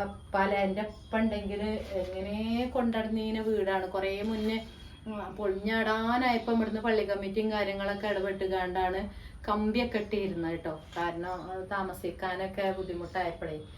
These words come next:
അങ്ങനെ പള്ളി കമ്മിറ്റി ഇടപെട്ടുകാണ്ട് കമ്പിയൊക്കെ ഇട്ടുന്നീന്ന്. ആ മുൻഭാഗത്ത്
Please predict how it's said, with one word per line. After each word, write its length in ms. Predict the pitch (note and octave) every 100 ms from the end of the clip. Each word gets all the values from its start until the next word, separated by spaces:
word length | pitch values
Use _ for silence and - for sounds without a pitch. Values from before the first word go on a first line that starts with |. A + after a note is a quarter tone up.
| - - - -
അങ്ങനെ 320 | F3+ E3+ F3+ F#3
പള്ളി 180 | G3 F3+
കമ്മിറ്റി 400 | F3+ F3+ F3 G3+ G3+
ഇടപെട്ടുകാണ്ട് 520 | F#3+ F#3 F#3 F3+ F#3
കമ്പിയൊക്കെ 500 | G3 F#3 F3 F#3 F#3+
ഇട്ടുന്നീന്ന്. 500 | F#3+ F3 E3+ E3 E3+
ആ 80 | G3
മുൻഭാഗത്ത് 760 | A3+ B3 A3 G#3 G3 G3 G3